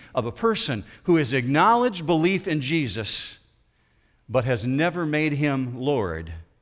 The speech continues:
In other words, staying right where you are, hanging out there, unwilling to budge because it's comfortable, so it becomes habitual, habitual sin.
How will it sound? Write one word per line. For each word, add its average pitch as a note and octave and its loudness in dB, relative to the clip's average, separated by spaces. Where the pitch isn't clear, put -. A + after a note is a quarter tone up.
In C3 -2
other A#3 2
words, A#2 0
staying F#3 -4
right D#3+ 0
where F#3 -4
you E3+ 0
are, G2+ -2
hanging G3 -2
out E3 -2
there, A2 -4
unwilling F#3+ 2
to E3+ -4
budge B2 0
because B2 -2
it's D3 -4
comfortable, B2 -4
so C3 -4
it F#2+ -8
becomes A#2+ -6
habitual, G2+ -4
habitual A2 -2
sin. F#2 -6